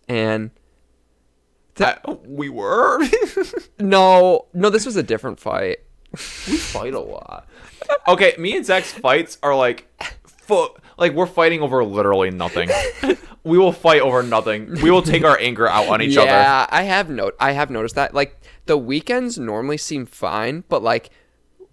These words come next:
Speaker 1: later in the day, like, during the week, we're just, like, frustrated, and we just treat each other like old married couples. <laughs>
Speaker 2: It's not even 'cause we're
Speaker 1: You're
Speaker 2: mad at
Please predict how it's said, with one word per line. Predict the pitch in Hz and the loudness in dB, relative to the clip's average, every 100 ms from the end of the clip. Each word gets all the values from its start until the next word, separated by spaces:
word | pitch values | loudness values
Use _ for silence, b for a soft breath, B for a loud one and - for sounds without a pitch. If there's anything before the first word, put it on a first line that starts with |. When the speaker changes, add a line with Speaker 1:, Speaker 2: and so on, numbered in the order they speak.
| _ | _
Speaker 1:
later | 127 127 131 160 | -4 0 2 0
in | 160 | 0
the | 135 | -4
day, | - 202 107 110 | -4 -2 -2 -2
like, | 107 104 | -6 -6
during | 107 107 | -8 -8
the | 95 | -10
week, | 101 104 - | -10 -10 -8
we're | 110 | -10
just, | 120 117 | -8 -8
like, | 120 | -10
frustrated, | - - 104 - - 113 113 127 135 - | -12 -6 -6 -6 -6 -4 -2 -2 -2 -4
and | 131 | -4
we | 123 | -4
just | 120 - | -6 -8
treat | - - 113 | -8 -6 -6
each | 117 - | -6 -4
other | 117 117 | -2 -2
like | 104 113 | -2 -4
old | - 117 - | -4 -6 -6
married | 110 - 98 127 | -6 -6 -6 -4
couples. | 147 - 151 160 180 - - | -4 -2 0 0 0 -6 -12
<laughs> | - - - - - | -14 -18 -10 -6 -2
Speaker 2:
It's | 185 - | -2 0
not | 208 | -4
even | 247 | -2
'cause | - - | -4 -2
we're | 160 | -4
Speaker 1:
You're | 131 | 0
Speaker 2:
mad | |
at | 113 | 2